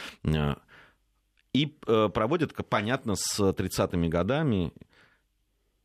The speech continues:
и на-, называют их, открыто называют, в том числе и министр иностранных дел Германии, называют их нацистами, фаши-, по-, последователями фашистских, там, и нацистских идей.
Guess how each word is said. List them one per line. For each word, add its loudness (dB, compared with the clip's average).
и 0
на-, 2
называют 2
их, -8
открыто 0
называют, 0
в -10
том 2
числе 0
и 2
министр 2
иностранных 2
дел 0
Германии, 2
называют 0
их -8
нацистами, -2
фаши-, -6
по-, -6
последователями -6
фашистских, -6
там, -2
и 2
нацистских -4
идей. 0